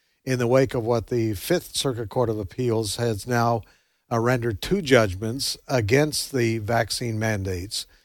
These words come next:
in, <clears throat> pardon me, in very strong language as well.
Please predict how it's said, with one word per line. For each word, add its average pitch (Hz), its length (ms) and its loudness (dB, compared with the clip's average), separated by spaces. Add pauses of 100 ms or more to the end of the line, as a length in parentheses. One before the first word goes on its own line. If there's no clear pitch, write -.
(120)
in, 143 600 0
<clears throat> - 20 -2
pardon 127 260 2
me, 123 100 0
in 113 140 0
very 131 240 4
strong 117 380 2
language 110 480 0
as 95 160 -8
well. 123 320 4